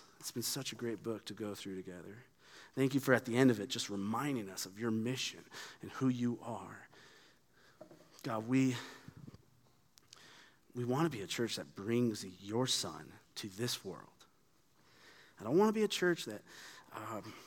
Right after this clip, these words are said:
I don't know, is just a great religious experience.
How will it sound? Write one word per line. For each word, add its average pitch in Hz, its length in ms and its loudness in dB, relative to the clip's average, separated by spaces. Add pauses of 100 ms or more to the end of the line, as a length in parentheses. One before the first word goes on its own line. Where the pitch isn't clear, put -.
(1600)
I 151 80 4
don't 139 100 6
know, 123 140 4
is 120 140 2
just 143 240 2
a 151 40 0
great 123 360 2
religious 117 400 2
experience. - 800 2